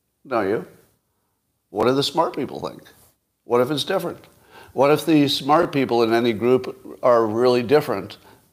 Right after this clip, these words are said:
than the dumb people in the group? Why do we, why do we average the people who aren't even paying attention with the people who do it for a living? Like, what's the average of that? <laughs>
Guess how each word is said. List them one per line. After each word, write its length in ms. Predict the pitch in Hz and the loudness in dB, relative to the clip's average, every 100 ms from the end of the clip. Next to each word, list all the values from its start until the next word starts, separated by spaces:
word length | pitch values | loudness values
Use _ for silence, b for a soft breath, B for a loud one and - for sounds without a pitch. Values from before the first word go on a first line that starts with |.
| _ - | _ -4
than 320 | 110 110 113 | 2 2 2
the 120 | 107 | 0
dumb 260 | 110 127 131 | 4 2 2
people 320 | 120 104 101 | -2 -2 -4
in 80 | 101 | -4
the 80 | |
group? 320 | 101 127 - - b b b b | -4 -4 -6 -16 b b b b
Why 260 | 110 135 185 | 0 2 2
do 100 | 190 | 2
we, 240 | 185 175 | 2 2
why 240 | - 127 | 2 2
do 100 | 151 | 2
we 160 | 156 147 | 2 2
average 540 | 69 127 135 143 131 | 4 4 4 2 -2
the 120 | - 117 | -4 -6
people 300 | 127 120 110 | -6 -4 -4
who 140 | 110 | 0
aren't 260 | 117 117 87 | 0 0 -4
even 320 | 127 120 110 | -6 -6 -4
paying 260 | 127 117 95 | -2 -2 -4
attention 560 | 95 143 151 95 82 101 b b b b _ | -2 -2 -2 -6 -10 -14 b b b b _
with 220 | 123 113 | -4 -2
the 80 | 107 | -2
people 360 | 107 120 113 110 | -2 -2 0 0
who 560 | 113 113 110 107 - - 113 | 2 2 0 -2 -6 -12 -12
do 180 | 110 113 | 0 0
it 80 | 107 | 2
for 120 | 117 | 0
a 60 | 98 | -2
living? 540 | 131 120 90 90 - - _ _ _ _ _ _ _ _ _ _ | -2 -4 -8 -12 -16 -18 _ _ _ _ _ _ _ _ _ _
Like, 280 | 127 113 - | 0 0 0
what's 220 | 143 - | -2 0
the 140 | 151 | 2
average 600 | - 127 131 110 92 85 | 6 6 4 0 -8 -8
of 100 | 92 | -6
that? 300 | 73 50 - - | -4 -6 -8 -10
<laughs> 920 | 127 - - - - 151 - - | -10 -12 -16 -18 -10 -10 -8 -10